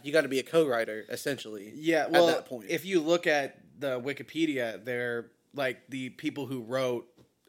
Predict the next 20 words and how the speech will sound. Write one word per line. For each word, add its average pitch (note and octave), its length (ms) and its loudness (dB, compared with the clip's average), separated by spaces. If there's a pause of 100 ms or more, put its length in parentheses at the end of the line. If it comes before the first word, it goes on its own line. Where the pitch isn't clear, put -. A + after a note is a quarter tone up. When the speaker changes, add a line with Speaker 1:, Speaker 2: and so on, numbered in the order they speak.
Speaker 2:
uh, A2+ 160 -4
Gangsta's A#2+ 400 -6
Paradise B2 440 -4
are C3 280 -2
on B2+ 460 -2 (100)
Speaker 1:
Yeah. F#3 180 12
Speaker 2:
the D3 120 0
list C3+ 260 -2
of A#2+ 140 -12
Speaker 1:
Yeah. F3+ 160 6
Speaker 2:
songwriters, A#2 400 -6
even D#3 240 4
though C#3+ 140 2
they C3 100 0
didn't A#2+ 340 -6
w-, B2 180 -16 (360)
write D3 340 4
that C3 220 0
version. B2+ 580 -4
Speaker 1:
Yeah. B3 180 0